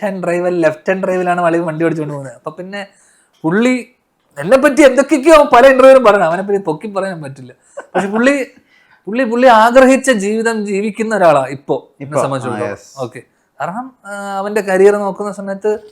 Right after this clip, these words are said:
Speaker 1: ഈ ഇവിടുന്ന് പോയിട്ട് ഒരു പാൻ ഇന്ത്യൻ അല്ലെങ്കിൽ ഒരു വെബ്
Speaker 2: വെബ്
Speaker 1: സീരീസിൽ,
Speaker 2: അഭിനയിച്ചു.
Speaker 1: ആ, ഹിന്ദിയിൽ പോയിട്ട് പ-, ഡയലോഗ് പറഞ്ഞ് അവിടെ ഓഡിഷൻ ചെയ്ത്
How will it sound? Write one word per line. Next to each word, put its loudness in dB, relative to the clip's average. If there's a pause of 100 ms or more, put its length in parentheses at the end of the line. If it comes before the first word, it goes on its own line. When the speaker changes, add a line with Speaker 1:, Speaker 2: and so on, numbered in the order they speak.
Speaker 1:
ഈ -12
ഇവിടുന്ന് -12
പോയിട്ട് -6
ഒരു -6
പാൻ -4
ഇന്ത്യൻ -6
അല്ലെങ്കിൽ -6
ഒരു -2
വെബ് -6
Speaker 2:
വെബ് 0
Speaker 1:
സീരീസിൽ, 0 (220)
Speaker 2:
അഭിനയിച്ചു. -2
Speaker 1:
ആ, -10
ഹിന്ദിയിൽ -6
പോയിട്ട് -2
പ-, -10
ഡയലോഗ് -6
പറഞ്ഞ് -6 (120)
അവിടെ -8
ഓഡിഷൻ -2
ചെയ്ത് -2